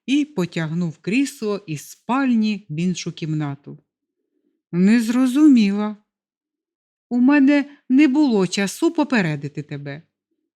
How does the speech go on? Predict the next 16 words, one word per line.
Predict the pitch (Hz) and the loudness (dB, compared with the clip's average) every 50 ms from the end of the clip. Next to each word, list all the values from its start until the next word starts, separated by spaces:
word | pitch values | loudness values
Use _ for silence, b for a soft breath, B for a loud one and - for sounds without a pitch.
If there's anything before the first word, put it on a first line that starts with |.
| _ _ - | _ _ -8
Римма — | 196 214 269 320 370 370 330 247 196 165 156 147 160 170 _ _ _ _ _ _ _ _ | -4 0 2 4 4 4 4 4 2 0 -2 -4 -8 -10 _ _ _ _ _ _ _ _
це | _ - - 320 320 311 294 277 - _ | _ -4 0 2 2 2 0 -2 -4 _
жінка, | 254 233 220 226 240 233 208 196 190 - 196 196 | -2 0 2 4 4 4 4 4 2 2 2 2
яку | 196 196 196 - 226 220 | 2 2 0 0 0 2
я | 220 220 220 214 b b b b _ | 2 2 0 -2 b b b b _
нещодавно | 262 277 302 294 - - - 262 254 220 226 226 233 226 220 214 220 | 2 2 2 2 0 -4 -4 -4 -2 -2 -2 0 0 2 2 0 0
покохав. | 220 220 208 208 - 202 180 - - - 160 156 151 147 _ _ _ _ _ _ _ _ _ _ _ _ | -2 -4 -6 -6 -6 -8 -8 -10 -12 -12 -10 -10 -12 -12 _ _ _ _ _ _ _ _ _ _ _ _
Чекає | - 254 240 - - 233 233 247 269 285 | -2 -2 -2 0 2 4 4 4 4 4
від | 262 - 247 | 4 4 6
мене | 254 247 247 254 254 - 226 | 6 6 8 8 6 6 6
дитину. | 240 311 294 302 - 190 180 180 180 180 185 185 190 - _ _ _ _ _ _ _ _ _ _ _ | 4 2 2 2 0 -2 -2 0 -2 -2 -4 -6 -8 -10 _ _ _ _ _ _ _ _ _ _ _
І | 190 190 175 | -6 -6 -4
сьогодні | - - - 202 185 180 170 170 196 247 302 320 262 262 285 311 320 302 311 B B B B B _ _ | -6 -4 0 0 0 2 0 0 0 2 2 2 2 2 2 2 2 0 -2 B B B B B _ _
поставила | 226 220 214 214 - - - - 220 226 247 240 262 262 262 254 | -2 0 0 -2 -4 -10 -4 0 0 2 2 2 2 2 2 4
мені | 254 240 240 240 233 226 233 254 262 254 - _ _ | 4 4 6 6 6 6 4 4 2 0 -2 _ _
ультиматум. | 226 254 247 247 - 302 269 202 165 165 160 160 - _ - 165 165 165 165 | -2 -2 -2 0 0 0 0 0 0 -2 -6 -8 -10 _ -10 -10 -8 -8 -10